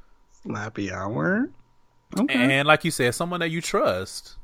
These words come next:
Speaker 2: because
Speaker 1: Mm-hmm.
Speaker 2: hopefully you, it's a friend and it's a solid friendship and it's not one of those weird,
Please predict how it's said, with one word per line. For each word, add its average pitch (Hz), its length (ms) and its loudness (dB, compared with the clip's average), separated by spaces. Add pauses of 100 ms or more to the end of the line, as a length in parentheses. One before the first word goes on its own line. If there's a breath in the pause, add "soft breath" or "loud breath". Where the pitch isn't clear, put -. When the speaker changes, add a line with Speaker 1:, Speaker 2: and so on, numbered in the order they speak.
(120)
Speaker 2:
because 104 680 -4
Speaker 1:
Mm-hmm. - 80 -8
Speaker 2:
hopefully 120 380 2
you, 123 320 -2
it's 104 160 -2
a 104 60 -2
friend 104 480 0
and 95 120 -2
it's - 140 -8
a 98 40 -8
solid 101 560 2
friendship 110 600 -2
and 90 100 -4
it's - 140 -10
not 92 220 0
one 95 120 -4
of 92 80 -4
those 95 260 -2
weird, 95 680 -2